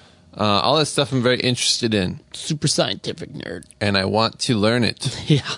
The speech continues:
Speaker 1: And I just have to, I started doing it and it was cool. And I, like, I fractured this building to do an explosion and
Speaker 2: Mm-hmm,
Speaker 1: I
Speaker 2: I
Speaker 1: made all
Speaker 2: remember
Speaker 1: the
Speaker 2: that.
Speaker 1: particles, but then I just never finished it.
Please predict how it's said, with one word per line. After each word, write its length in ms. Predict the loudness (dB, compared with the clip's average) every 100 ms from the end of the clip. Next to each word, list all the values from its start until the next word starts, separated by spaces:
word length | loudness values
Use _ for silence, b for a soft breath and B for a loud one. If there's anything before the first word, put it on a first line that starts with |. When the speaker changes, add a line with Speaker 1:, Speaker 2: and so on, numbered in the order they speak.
| -12 B B B
Speaker 1:
And 100 | -2
I 80 | 0
just 240 | 0 0 0
have 140 | -2
to, 100 | 0
I 80 | 0
started 720 | 2 0 2 2 4 2 -2 -10 b b b -2
doing 280 | 2 4 2
it 160 | 2
and 120 | 0 0
it 100 | 0
was 260 | 0 -2
cool. 360 | -2 2 4 4
And 100 | 4
I, 80 | 4
like, 380 | 2 0 -4 -12 -2
I 280 | 0 2 0
fractured 680 | -2 0 0 0 0 0 2
this 440 | 0 2 -2 -4
building 640 | -6 0 2 2 2 0
to 100 | -2
do 280 | -2 2 4
an 140 | 4 2
explosion 800 | -2 -2 2 2 2 2 2 -2 B B B B B
and 440 | 0 2 4 4 4
Speaker 2:
Mm-hmm, 160 | 4 4
Speaker 1:
I 40 |
Speaker 2:
I 20 |
Speaker 1:
made 40 | 4
all 40 |
Speaker 2:
remember 300 | 4 4 4
Speaker 1:
the 60 | 4
Speaker 2:
that. 100 | 4
Speaker 1:
particles, 360 | 2 0 -2 -2
but 140 | -2
then 120 | 2
I 180 | 2 0
just 320 | 0 -2 -2
never 240 | 0 0 0
finished 440 | 0 0 0 0
it. 160 | -4